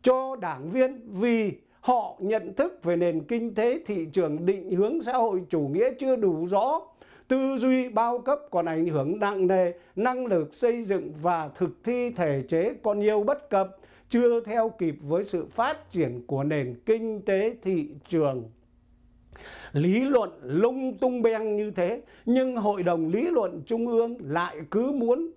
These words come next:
bảo vệ cái thua lỗ cho bằng được khi khẳng định doanh nghiệp nhà nước giữ vị trí then chốt và là một lực lượng vật chất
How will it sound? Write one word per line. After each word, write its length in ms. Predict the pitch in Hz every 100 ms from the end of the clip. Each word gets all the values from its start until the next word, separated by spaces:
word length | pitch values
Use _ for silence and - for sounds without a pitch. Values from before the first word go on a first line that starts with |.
| _ _ -
bảo 320 | 160 156 202
vệ 300 | 220 220 175
cái 200 | 156 277 -
thua 240 | 247 262
lỗ 340 | 254 240 254 - - _
cho 180 | 262 262
bằng 220 | 240 202
được 340 | 196 202 196 _ _
khi 280 | - 285 285
khẳng 300 | 196 151 180
định 180 | 220 202 - -
doanh 380 | 143 233 262 247
nghiệp 200 | 196 -
nhà 280 | 170 147 143
nước 240 | 147 247 -
giữ 320 | 139 214 339
vị 440 | 170 180 208 190 160
trí 280 | 202 247 359
then 320 | 226 240 240
chốt 220 | 226 269 330
và 160 | 175 170
là 160 | 175
một 280 | 180 190 190
lực 340 | 190 190 -
lượng 260 | 196 190 180 - -
vật 380 | 135 165 147 -
chất 200 | 220 262